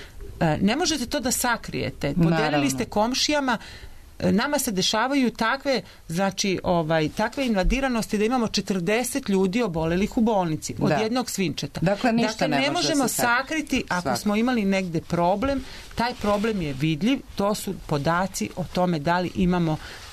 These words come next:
Speaker 1: alimentarna intoksikacija, odnosno trovanja sa hranom ili ne, i tu mogu da kažem da smo zaista na visokom nivou kad je u pitanju sistem kontrole i pokazatelji da sistem funkcioniše.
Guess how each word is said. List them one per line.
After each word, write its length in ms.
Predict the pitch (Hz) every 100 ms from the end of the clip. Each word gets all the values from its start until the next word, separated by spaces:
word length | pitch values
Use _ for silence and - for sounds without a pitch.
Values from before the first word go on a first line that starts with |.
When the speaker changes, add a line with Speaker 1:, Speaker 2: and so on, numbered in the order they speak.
| - -
Speaker 1:
alimentarna 580 | - 196 185 170 170 160
intoksikacija, 680 | 151 147 - - 170 180 170
odnosno 300 | 165 - 156
trovanja 420 | 175 170 185 160
sa 140 | -
hranom 460 | - 165 151 160 147
ili 180 | 135 135
ne, 260 | 139 214 240 - -
i 60 |
tu 220 | 165 220
mogu 300 | 196 185 180
da 120 | 180 -
kažem 460 | - 185 190 180
da 80 | 147
smo 200 | - 160
zaista 520 | 139 156 175 - 175 160
na 220 | 147 151 160 - -
visokom 560 | 139 151 - 160 160 143 -
nivou 400 | 151 156 165 151
kad 200 | - 143
je 60 |
u 60 | 139
pitanju 400 | - - 147 143 - -
sistem 480 | - 175 165 -
kontrole 480 | 135 139 143 160 165
i 40 | 175
pokazatelji 680 | 156 - 143 147 - 156
da 80 | 139
sistem 460 | 143 - 143 - 143 - -
funkcioniše. 760 | - 147 - - - - -